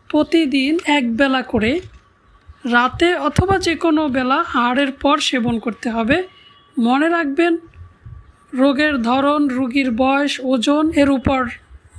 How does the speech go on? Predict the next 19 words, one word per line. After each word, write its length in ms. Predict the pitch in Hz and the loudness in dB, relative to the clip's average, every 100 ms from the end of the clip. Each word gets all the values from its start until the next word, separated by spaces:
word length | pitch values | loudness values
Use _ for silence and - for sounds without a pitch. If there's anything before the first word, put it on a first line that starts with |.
| - - | -18 -2
মাত্রা 400 | 254 254 - 262 254 | 0 0 0 0 0
এবং 200 | 226 247 226 | 0 -2 0
ডোজ 240 | 240 233 - 254 | 0 -2 -2 -2
নির্ধারণ 460 | 233 214 247 262 254 | -2 0 0 0 0
করা 240 | 277 285 | 0 0
হয়। 260 | 269 311 370 - _ _ _ _ | 0 0 -2 -8 _ _ _ _
সুতরাং 500 | - 311 277 311 320 320 320 - _ _ | -6 -4 2 2 2 0 -6 -14 _ _
কারো 240 | - 285 294 | -2 0 2
কারো 200 | 320 311 | 0 0
ক্ষেত্রে 340 | 302 294 - 302 | -2 -6 0 -2
ডোজ 300 | 233 269 262 247 | 0 0 0 -2
বাড়ানো 480 | 233 240 269 302 339 294 | 0 0 2 0 0 -4
অথবা 260 | - 269 254 | -4 -4 -2
কমানো 480 | 269 247 262 277 359 359 - _ _ - | 0 0 2 0 -2 -4 -18 _ _ -2
হতে 240 | 247 - 269 | -2 2 0
পারে, 320 | 240 202 185 - _ _ _ _ _ _ _ _ _ _ _ _ _ _ _ _ | 0 -2 -4 -8 _ _ _ _ _ _ _ _ _ _ _ _ _ _ _ _
অথবা 340 | 285 254 330 359 | -2 2 2 2
রেজিস্টার্ড 560 | 294 269 330 - 349 - | 0 -2 -4 0 -2 0
চিকিৎসকের 680 | 311 294 - - 330 330 | -2 0 -2 -2 0 0